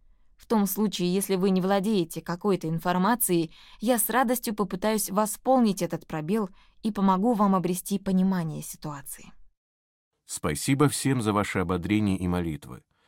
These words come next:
Speaker 2: Я чувствую огромную любовь и поддержку. Для меня честь, что я шел рядом с вами все эти годы. Насколько я понимаю моего царя, приблизилось то время, когда он начинает двигаться вперед.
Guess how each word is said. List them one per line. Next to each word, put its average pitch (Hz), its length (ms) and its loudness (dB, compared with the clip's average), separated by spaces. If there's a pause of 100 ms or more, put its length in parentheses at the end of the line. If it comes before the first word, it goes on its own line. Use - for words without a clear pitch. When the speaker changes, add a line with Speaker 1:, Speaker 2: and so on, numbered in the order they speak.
(100)
Speaker 2:
Я 110 180 4
чувствую 120 420 0
огромную 131 420 2
любовь 113 340 0
и 113 100 -4
поддержку. 90 760 -6 (240)
Для 101 200 0
меня 104 240 2
честь, - 480 -4
что - 200 -10
я 80 100 -2
шел 87 200 -4
рядом 87 280 -2
с - 100 -10
вами 95 260 -2
все 82 240 -6
эти 80 140 -10
годы. 73 420 -8 (540)
Насколько 175 420 0
я 175 120 0
понимаю 147 420 4
моего 120 300 0
царя, 117 520 0 (240)
приблизилось 131 840 2
то 101 140 -2
время, 127 400 0
когда 98 320 -2
он 131 200 2
начинает 107 460 -2
двигаться 85 460 -6
вперед. 76 560 -8